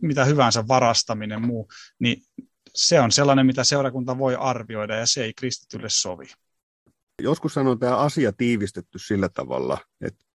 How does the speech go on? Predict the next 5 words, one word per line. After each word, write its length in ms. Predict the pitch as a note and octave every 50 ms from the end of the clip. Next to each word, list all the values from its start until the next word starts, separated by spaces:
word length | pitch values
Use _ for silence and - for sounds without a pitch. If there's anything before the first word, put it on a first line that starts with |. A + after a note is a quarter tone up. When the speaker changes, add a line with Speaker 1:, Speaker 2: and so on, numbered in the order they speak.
| _ _
Speaker 2:
ehtoollinen 1000 | A2+ C3 D3+ D#3+ C#3+ - _ - G#2 F#2+ F#2 F2+ F2+ E2+ F2 E2+ E2+ F2+ - _ _ _ _ _ _ _ _
ei 200 | A2 G#2 G2 F#2+ F#2
ole 240 | F#2 F#2 F2 - - _ _ _
evankelioimisen 1000 | C3+ C#3+ C#3 D3+ C3 A2 F2+ F2+ D#2+ D#2+ D#2+ D2 C2 A#1 G1+ - - - - -
väline. 380 | - B1 A#1 A#1 A1+ - _